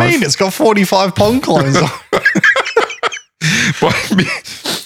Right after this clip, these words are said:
Speaker 2: mid-nineteen seventy-five, microchips had become cheap enough to start being incorporated into consumer products. So Magnavox made the Odyssey one hundred and Odyssey two hundred. Atari, on the other hand, also entered the consumer market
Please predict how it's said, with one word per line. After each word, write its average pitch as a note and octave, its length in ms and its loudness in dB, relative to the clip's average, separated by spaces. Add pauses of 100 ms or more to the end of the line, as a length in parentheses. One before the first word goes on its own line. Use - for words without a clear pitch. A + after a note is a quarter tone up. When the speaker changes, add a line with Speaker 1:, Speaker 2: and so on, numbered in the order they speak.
(140)
Speaker 2:
mid-nineteen D#3 640 2
seventy-five, B2 680 2
microchips C3 600 0
had - 100 2
become B2 420 2
cheap - 340 0
enough A#2 240 0
to A2+ 100 -2
start A#2 320 0
being A2+ 200 4
incorporated A2+ 680 2
into A2+ 160 2
consumer D3+ 420 4
products. - 440 -2 (360)
So B2 100 2
Magnavox C#3 480 2
made A#2 360 2 (480)
the A2+ 240 4
Odyssey B2+ 360 2
one A#2+ 220 2
hundred C3 540 2
and A2 280 2 (140)
Odyssey A2+ 400 2 (140)
two C3 220 2
hundred. G#2+ 400 0 (440)
Atari, D3 360 2
on C3+ 80 2
the C3 100 4
other C3 140 2
hand, C3 280 2
also C#3 360 2
entered A#2 220 2
the A#2 60 0
consumer A#2 380 0
market A2+ 380 2